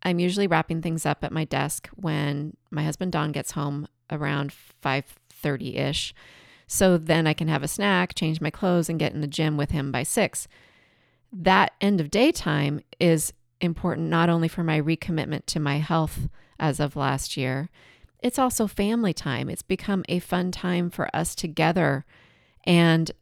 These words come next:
y-, to, to connect. And, and our dog loves to chase her ball around the gym with us too. So I've, like, literally a full family time for, for the three of us. Um,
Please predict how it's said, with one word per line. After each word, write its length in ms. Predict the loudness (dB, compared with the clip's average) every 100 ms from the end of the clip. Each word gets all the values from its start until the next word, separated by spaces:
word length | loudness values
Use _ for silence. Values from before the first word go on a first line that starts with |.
| _ _ _ _
y-, 280 | -8 -6 -8 -10 _ _ _ _
to, 540 | -2 2 4 2 0 -6
to 220 | -6 -6 -2
connect. 640 | 0 2 2 2 -4 -12 -14 -20 -6 4
And, 380 | 6 6 2 0
and 140 | 4
our 100 | 4
dog 440 | 8 8 8 6 0 -6 0
loves 320 | 6 6 6
to 100 | 0
chase 300 | 4 4 4
her 100 | 2
ball 320 | 4 6 6
around 240 | 6 4 2
the 80 | 2
gym 220 | 2 2
with 140 | 4
us 180 | 2 2
too. 260 | 2 2 2
So 160 | 0
I've, 140 | 0 0
like, 240 | -2 -2
literally 420 | 0 2 2 2
a 60 | 0
full 240 | 0 -2
family 340 | 0 0 0 -2
time 380 | -2 -2 -2 -10 _ -20 -20
for, 500 | -2 2 2 2 -2 _ -12
for 160 | -6 -4
the 120 | -4
three 200 | -2 -2
of 100 | -2
us. 300 | -4 -8 -6 0
Um, 380 | 2 2 -2